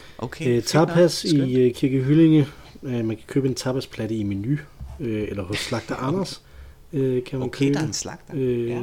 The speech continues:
Speaker 2: der, øh, også. Så er der en, øh, butik og café Dejlighed. Så det er et navn til en café, vil jeg sige. Øh, der
Speaker 1: Åh, ja, men det er vist, ikke hvis du bor derude. Det er jo fordi, at der er sådan en lille ø,
Speaker 2: Nå, som hedder det.
Speaker 1: Vy,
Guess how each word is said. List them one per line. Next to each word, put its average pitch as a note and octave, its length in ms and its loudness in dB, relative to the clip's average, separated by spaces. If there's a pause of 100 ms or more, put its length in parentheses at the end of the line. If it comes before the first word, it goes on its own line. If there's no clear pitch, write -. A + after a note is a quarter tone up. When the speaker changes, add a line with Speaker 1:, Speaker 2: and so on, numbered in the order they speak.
(160)
Speaker 2:
der, C3 140 -6 (160)
øh, A#2+ 280 -8
også. D3 340 -2 (420)
Så - 160 -4
er B2+ 40 2
der C3+ 180 0
en, A#2 300 -2
øh, G#2+ 200 -4 (300)
butik F3+ 340 -4
og F#3 140 4
café - 280 0 (120)
Dejlighed. C#3+ 500 0 (400)
Så - 140 -18 (120)
det F#3 140 6
er F3 60 6
et G#2+ 80 0
navn F2+ 260 -2
til - 140 -14
en G#2 100 -14
café, G2+ 300 -10
vil G#2+ 80 -12
jeg A#2 160 -8
sige. - 160 -8 (640)
Øh, G#2 580 -4 (380)
der C#3 60 -6
Speaker 1:
Åh, G2 600 -12
ja, G#2 160 -2
men A2 220 0
det B2+ 120 6
er B2 40 2
vist, A#2 280 0 (280)
ikke C3+ 160 0
hvis A#2+ 120 -4
du - 160 -8
bor G#2+ 200 -6
derude. G2+ 180 -6
Det G#2 100 -4
er A#2+ 40 2
jo G#2+ 40 -2
fordi, D3 480 -4
at - 160 -2
der A2 60 4
er A2+ 60 4
sådan A#2+ 160 0
en A2+ 40 -2
lille A#2+ 240 0 (420)
ø, D3 120 8 (1300)
Speaker 2:
Nå, B2+ 340 2
som A#2+ 180 -4
hedder C3+ 260 2
det. A2 100 2 (100)
Speaker 1:
Vy, E3 60 8